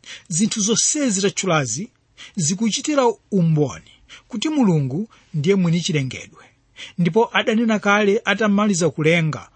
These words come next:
mu Genesis chapter one, verse lake la thirty-one, pamene adanena kuti,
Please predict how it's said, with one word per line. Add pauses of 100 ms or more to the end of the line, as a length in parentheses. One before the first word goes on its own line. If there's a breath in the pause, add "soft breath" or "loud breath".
(140)
mu
Genesis
chapter
one, (260 soft breath)
verse
lake
la
thirty-one, (800 loud breath)
pamene
adanena
kuti,